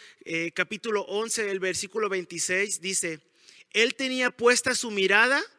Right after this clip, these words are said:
en el galardón y él respetaba su galardón. Pero, ¿qué significa el respetar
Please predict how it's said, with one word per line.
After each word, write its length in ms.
en 200
el 140
galardón 680
y 200
él 240
respetaba 920
su 180
galardón. 600
Pero, 280
¿qué 140
significa 760
el 80
respetar 680